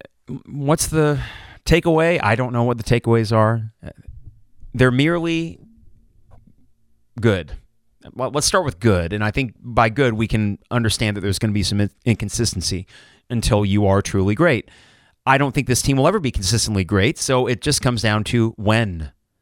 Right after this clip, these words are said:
The frustrating thing is it feels like sometimes it is a choice as to whether they would be great, and that when they really are focused,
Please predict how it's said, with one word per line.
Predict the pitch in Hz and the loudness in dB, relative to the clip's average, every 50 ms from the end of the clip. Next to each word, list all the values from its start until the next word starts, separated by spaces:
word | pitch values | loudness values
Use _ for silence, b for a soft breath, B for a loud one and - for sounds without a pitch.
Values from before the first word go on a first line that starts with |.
| _ _ _ _ _ _ _ _ _ _ _ _ _ _ _ _ _ _ _ _ - | _ _ _ _ _ _ _ _ _ _ _ _ _ _ _ _ _ _ _ _ 0
The | 120 - | 0 2
frustrating | - - - - - 151 139 139 127 | 2 2 2 2 2 0 0 0 0
thing | - 147 127 127 123 | 0 0 0 2 2
is | 117 95 | 0 0
it | 123 - | 0 0
feels | 131 135 123 - | 0 0 0 2
like | 127 117 | 0 0
sometimes | - - 131 123 - 123 117 117 117 104 - | 0 0 0 0 0 0 2 0 0 -2 -2
it | - 120 113 | -2 0 0
is | 113 - | 2 2
a | 117 101 | 0 -2
choice | - - - 147 139 101 - - - - - - _ - | -2 -4 -2 -2 -2 -2 -2 -4 -6 -6 -6 -8 _ -4
as | 113 104 - | -2 -2 0
to | - 113 | 0 0
whether | 104 104 98 101 95 | 0 0 0 -2 -2
they | 87 95 | -2 -2
would | 85 90 82 78 | -2 -2 -2 -2
be | 92 85 | -4 -6
great, | - 85 73 60 50 - _ _ b b b b b b b b b b b b - | -6 -8 -10 -12 -14 -18 _ _ b b b b b b b b b b b b 0
and | 123 117 117 113 113 110 107 107 117 | 2 2 4 4 4 2 2 0 0
that | 110 127 123 120 | 0 0 2 2
when | 131 131 | 2 2
they | 131 131 | 2 2
really | 127 131 185 202 170 120 | 2 4 2 4 4 4
are | 117 123 | 4 2
focused, | - - 120 135 147 - - 52 - - - - - | 2 2 2 0 0 0 -4 -6 -6 -6 -8 -8 -12